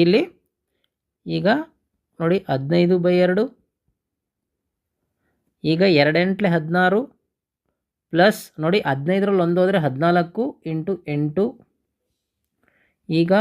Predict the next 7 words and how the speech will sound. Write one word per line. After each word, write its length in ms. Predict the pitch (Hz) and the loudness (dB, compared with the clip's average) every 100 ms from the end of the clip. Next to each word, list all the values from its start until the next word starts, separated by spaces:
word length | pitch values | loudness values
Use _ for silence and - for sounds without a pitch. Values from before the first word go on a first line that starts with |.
| 214 | 0
ಹದಿನೈದು 560 | 156 135 156 165 170 190 240 233 _ _ 151 | -4 -4 -2 0 2 0 -2 -6 _ _ -4
by 140 | 143 160 175 151 | 0 0 0 -2
ಎರಡು 240 | 135 143 208 262 _ _ _ _ _ _ _ _ 139 | 0 2 0 -2 _ _ _ _ _ _ _ _ -6
ಹದಿನಾರು 540 | 135 156 170 165 180 214 _ _ - 160 | 0 2 4 4 2 -2 _ _ -10 -6
ನೋಡ್ರಿ. 260 | 165 214 233 _ _ _ _ _ _ _ _ _ _ _ _ _ _ _ _ _ _ _ | -2 -4 -4 _ _ _ _ _ _ _ _ _ _ _ _ _ _ _ _ _ _ _
ಈಗ 140 | 208 214 220 | -2 2 2
ನೋಡಿ, 140 | 233 | 2